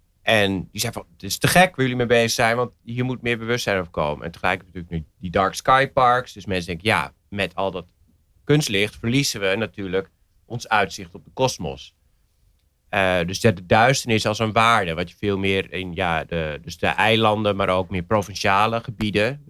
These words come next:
ja, komt een soort herwaardering, eh, daarvoor.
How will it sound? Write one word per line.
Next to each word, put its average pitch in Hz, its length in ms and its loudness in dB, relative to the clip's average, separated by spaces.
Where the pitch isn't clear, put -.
ja, 92 280 -4
komt 98 180 -10
een 107 80 -4
soort - 120 -12
herwaardering, 104 960 0
eh, 117 60 -4
daarvoor. 110 460 0